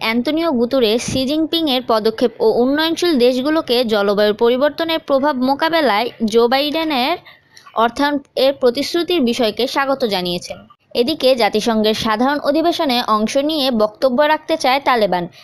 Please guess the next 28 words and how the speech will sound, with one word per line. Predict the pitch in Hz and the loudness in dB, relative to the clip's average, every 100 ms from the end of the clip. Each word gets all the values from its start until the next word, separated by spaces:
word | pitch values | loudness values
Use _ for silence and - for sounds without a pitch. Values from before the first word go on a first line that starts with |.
| - | -6
বিশ্ব | 220 240 320 | -4 -2 0
নেতাদের | 330 330 320 349 | 0 0 0 0
প্রতি | 349 339 262 | -2 -2 -2
জাতিসংঘে | 233 202 208 226 208 214 | 0 0 -2 -2 -2 0
পাঠানো | 214 226 262 | 0 -2 -2
এক | 220 214 - | -2 -4 -6
চিঠিতে | 285 294 339 240 240 | -8 -4 -2 0 2
এ | 208 196 | 2 0
আহ্বান | 208 240 254 320 | 0 0 0 0
জানান | 330 311 254 240 | 0 0 2 0
দেশটির | 196 - 214 | 0 -2 -4
পররাষ্ট্রমন্ত্রী | - 220 247 294 - 339 330 339 311 - 220 294 - _ - | 0 2 2 2 -2 -4 -2 -2 -4 -4 -2 -4 -6 _ -6
আমির | 226 240 294 | -4 -2 -4
খান | - 277 294 | -2 -2 0
মুত্তাকি। | 233 220 190 190 170 - _ _ _ _ - - | 0 -2 -4 -6 -8 -12 _ _ _ _ -20 -4
এর | 247 311 | 0 2
মধ্যে | 349 359 262 277 254 | 2 2 2 4 4
দোহায় | 214 220 233 240 | 4 2 2 0
তালেবানের | 233 240 302 311 277 | 2 2 0 0 2
রাজনৈতিক | 233 202 202 214 208 220 | 2 2 0 -2 -2 -2
কার্যালয়ের | - 220 220 277 311 320 | 0 0 2 0 2 2
মুখপাত্র | 233 254 311 311 320 233 226 233 | 2 0 0 0 0 2 2 0
সুহাইল | - 262 262 277 294 294 285 302 320 | -2 -4 0 0 0 0 0 0 -2
শাহিনকে | 311 254 240 277 285 240 247 | -2 -2 -2 -2 0 0 2
জাতিসংঘে | 226 196 214 220 208 208 | 2 -2 -2 -2 -2 0
আফগানিস্তানের | 208 214 254 285 311 - 339 349 | 0 0 0 -2 -4 -4 -2 -2
নতুন | 269 226 226 330 | 0 -2 -2 -2
রাষ্ট্রদূত | 262 240 - 320 339 | -2 -2 -4 -4 -4